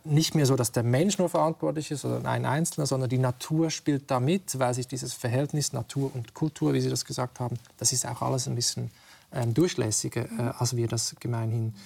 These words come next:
denken. Und Verantwortung wird da verstanden als,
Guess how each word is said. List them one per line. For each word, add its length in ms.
denken. 300
Und 180
Verantwortung 880
wird 380
da 140
verstanden 760
als, 400